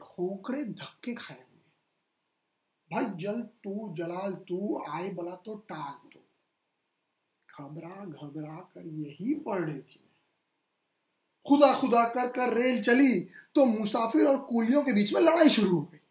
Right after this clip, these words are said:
"एक रुपया लूंगा।" "नहीं, दो आने मिलेंगे।" एक घंटा झगड़ा हुआ, जब कम से कम स्टेशन थोड़ा खाली हुआ। दो घंटे हुए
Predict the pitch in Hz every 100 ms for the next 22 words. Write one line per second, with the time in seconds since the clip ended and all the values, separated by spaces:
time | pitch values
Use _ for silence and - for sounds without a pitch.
0 | - _ _ _ _ _ _ _ - 311
1 | 247 262 269 339 320 - - _ - 254
2 | 269 240 254 240 240 233 262 214 - _
3 | _ _ _ _ _ - 220 262 233 170
4 | 214 208 233 240 180 185 196 185 180 165
5 | 139 - _ _ _ _ _ _ _ _
6 | _ _ _ - 170 - - 165 160 -
7 | 214 226 370 _ _ _ - - 151 143
8 | 196 214 - 160 - - _ - 170 160
9 | 147 - _ _ _ _ _ _ _ _
10 | _ _ _ _ _ _ _ _ _ _
11 | _ _ _ _ _ _ _ _ _ _
12 | _ _ 143 139 440 466 403 285 254 294
13 | 320 339 254 269